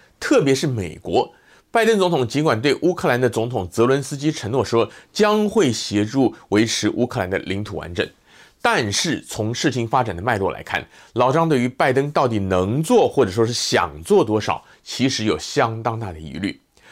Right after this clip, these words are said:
而这方面的疑虑也势必的会影响到当地局势后续的发展。俄罗斯跟乌克兰关系紧张由来已久，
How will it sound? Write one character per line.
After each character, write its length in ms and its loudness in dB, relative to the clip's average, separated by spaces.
而 260 4
这 160 0
方 140 2
面 100 2
的 60 2
疑 180 2
虑 220 2
也 160 4
势 320 0
必 180 2
的 240 4
会 180 0
影 280 -2
响 140 -4
到 120 2
当 300 -2
地 100 -2
局 160 -6
势 340 -6
后 420 0
续 180 -6
的 80 -6
发 180 -12
展。 200 -8
俄 100 4
罗 100 4
斯 140 0
跟 200 4
乌 60 2
克 100 0
兰 200 0
关 200 2
系 120 -6
紧 160 -6
张 240 0
由 160 2
来 100 -2
已 100 -4
久， 240 -2